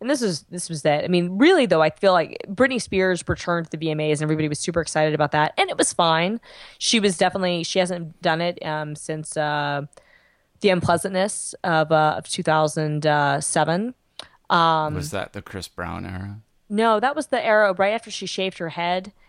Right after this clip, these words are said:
Speaker 1: and she attacked everything with a baseball bat, and then she was drugged out of her mind on the V M As and could barely move and dance, and it was, like, a disaster.
Speaker 2: Ah, the Britney era.
Speaker 1: Britney era, sorry, yes. So, so
Speaker 2: Right.
Speaker 1: Br-, yeah, Rihanna's performed, but yeah, but Britney performed too.
Speaker 2: <laughs>
Speaker 1: So Britney came back, and she was fine,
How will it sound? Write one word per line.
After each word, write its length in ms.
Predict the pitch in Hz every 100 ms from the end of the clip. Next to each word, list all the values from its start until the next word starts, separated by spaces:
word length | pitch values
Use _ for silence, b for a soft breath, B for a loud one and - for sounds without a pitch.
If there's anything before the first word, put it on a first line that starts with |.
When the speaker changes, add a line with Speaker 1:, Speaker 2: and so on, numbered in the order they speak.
| _
Speaker 1:
and 160 | 165 160
she 200 | - 170
attacked 400 | - 165 160 180
everything 260 | 170 170
with 80 | 165
a 40 |
baseball 280 | 156 160 160
bat, 220 | 175 170
and 80 | 160
then 100 | 160
she 200 | 156 -
was 180 | 156 147
drugged 340 | - 165 160
out 180 | 160 156
of 60 | 160
her 100 | 156
mind 400 | 147 147 156 156
on 120 | 147
the 80 | 151
V 180 | 147 151
M 120 | 147
As 200 | 147 151
and 80 | -
could 80 | 160
barely 260 | 151 151 147
move 180 | 147
and 140 | 143 139
dance, 340 | 139 143 151
and 80 | 143
it 60 | -
was, 160 | 139
like, 140 | 147 139
a 40 |
disaster. 680 | 131 131 147 139 - 208 226
Speaker 2:
Ah, 160 | 107 101
the 100 | 95
Britney 520 | 95 113 120 110 78
era. 340 | 80 78 85 87
Speaker 1:
Britney 280 | 220 226 160
era, 200 | 131 120
sorry, 300 | - 165 147
yes. 220 | 151 156
So, 60 | 170
so 120 | 185
Speaker 2:
Right. 80 | 180
Speaker 1:
Br-, 100 | 156 -
yeah, 120 | 160
Rihanna's 420 | 175 240 277 208
performed, 300 | 170 151 147
but 60 | 160
yeah, 120 | 156
but 300 | 160 185 170
Britney 280 | 240 247 226
performed 400 | 110 185 165 -
too. 180 | 170 147 -
Speaker 2:
<laughs> 140 | -
Speaker 1:
So 140 | - 240
Britney 280 | 294 320
came 240 | 311 214 175
back, 440 | 160 151 120 - B B B
and 160 | 370 415
she 160 | - 508
was 120 | -
fine, 460 | - 151 127 160